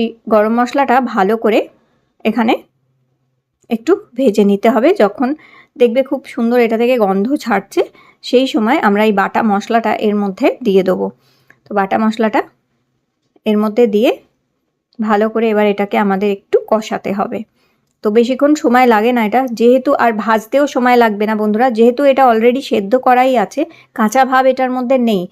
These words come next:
শুধু একটুখানি কষাতেই হবে। এবার আমি স্বাদ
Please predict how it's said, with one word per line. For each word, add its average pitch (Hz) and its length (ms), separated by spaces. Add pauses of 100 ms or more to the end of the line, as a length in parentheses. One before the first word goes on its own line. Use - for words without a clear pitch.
(260)
শুধু 262 200
একটুখানি 269 520
কষাতেই 202 500
হবে। 214 220 (400)
এবার 240 220
আমি 262 180
স্বাদ 208 260